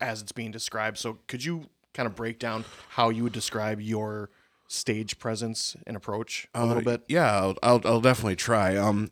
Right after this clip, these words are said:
Speaker 2: so, um, well, one time, um, after a show, a guy came up to me 'cause I, admittedly, my comedy is very, um, is very low energy. It's very self-deprecating, and it does border on the, uh,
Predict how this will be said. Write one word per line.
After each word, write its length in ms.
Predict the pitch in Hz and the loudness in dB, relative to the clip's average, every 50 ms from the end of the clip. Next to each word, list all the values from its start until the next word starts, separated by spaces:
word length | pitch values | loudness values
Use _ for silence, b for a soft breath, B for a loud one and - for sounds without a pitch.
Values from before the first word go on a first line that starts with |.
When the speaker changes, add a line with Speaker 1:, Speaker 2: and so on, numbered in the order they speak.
| _ - | _ -6
Speaker 2:
so, 380 | - - 131 123 117 117 117 | 0 4 6 6 8 8 8
um, 240 | 113 113 110 107 - - _ - | 8 6 6 2 0 -4 _ 4
well, 260 | - 151 147 143 127 | 6 8 8 6 6
one 220 | 127 139 151 165 165 | 4 4 2 2 2
time, 400 | 151 147 139 135 131 127 120 113 | 2 0 0 2 2 0 0 -2
um, 480 | - - 104 104 98 95 92 92 90 90 - | -2 0 0 2 2 2 2 0 -2 -2 -2
after 300 | - 104 104 - - 90 | -2 -2 -2 0 -2 -2
a 40 | 90 | -2
show, 380 | 87 - - 98 95 92 90 90 | 0 0 0 2 2 2 2 0
a 60 | 87 | -2
guy 200 | 78 90 90 90 | -2 -2 -2 -2
came 280 | 90 - 104 95 87 87 | -4 -6 -6 -6 -4 -6
up 140 | 87 - | -6 -6
to 100 | - - | -6 -6
me 120 | 98 90 90 | -4 -4 -4
'cause 280 | 82 - 107 95 90 - - | -2 -2 -2 -2 -2 -2 -2
I, 160 | 107 104 98 - - - - _ _ - - | -2 -2 -2 -4 -6 -10 -14 _ _ -6 -2
admittedly, 420 | 107 104 104 104 107 104 104 101 | 0 2 2 2 2 2 0 0
my 160 | 98 95 98 | 0 -2 -2
comedy 340 | - - 107 104 98 98 95 | -4 -2 -2 -2 0 0 0
is 100 | 95 85 | 0 0
very, 320 | 87 92 95 95 95 95 92 | -2 -2 0 0 0 0 0
um, 300 | 90 87 82 85 85 - B B B B | 0 -2 -4 -6 -8 -12 B B B B
is 80 | B 85 | B -4
very 180 | 90 104 98 95 | 0 0 0 0
low 240 | 90 90 92 90 90 | 0 0 0 0 0
energy. 580 | 87 87 92 90 87 85 92 95 90 87 80 | 0 -2 -2 -4 -4 -4 -4 -4 -4 -4 -4
It's 160 | 73 90 85 85 | -4 -6 -6 -6
very 300 | 85 92 98 98 90 87 | -2 0 0 0 0 -2
self-deprecating, 960 | - - 98 92 87 - 92 92 85 - 101 - - 92 85 85 87 82 85 | -4 -4 -4 -4 -4 -4 -4 -4 -4 -6 -8 -8 -6 -6 -4 -4 -4 -4 -4
and 120 | 92 92 90 | -4 -4 -4
it 140 | 92 85 | -4 -4
does 220 | - 98 95 87 82 | -4 -4 -4 -4 -6
border 420 | 82 87 92 92 92 90 87 90 | -6 -4 -4 -2 -2 0 -2 -2
on 180 | 90 85 82 78 | -2 -4 -6 -8
the, 220 | 76 80 78 78 | -8 -8 -8 -10
uh, 220 | 78 76 80 78 | -10 -10 -10 -10